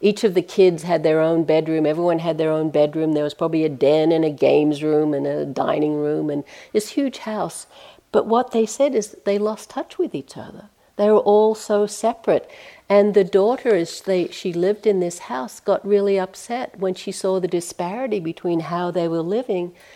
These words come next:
and how many other people were living. So the mother said to her, "What are you willing to give up?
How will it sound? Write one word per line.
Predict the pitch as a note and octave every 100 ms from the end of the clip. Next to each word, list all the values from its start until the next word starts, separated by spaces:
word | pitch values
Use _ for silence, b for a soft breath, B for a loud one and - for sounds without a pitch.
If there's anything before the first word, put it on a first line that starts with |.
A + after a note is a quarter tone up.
| b b
and | - F3
how | F#3 G3
many | F#3+ G3 G3
other | G#3 -
people | - F3+ -
were | C#3
living. | B2+ B2 C3+ A#2+ - b b b
So | - G#3+
the | G3+
mother | G3 G3+ G3+
said | G3 A#3 -
to | -
her, | A3 E3+ E3 E3+ b b -
"What | F#3 G#3+
are | A#3
you | A#3
willing | G#3+ A3 A3 A3
to | A3+
give | A3+ A3
up? | B3 C#4 - -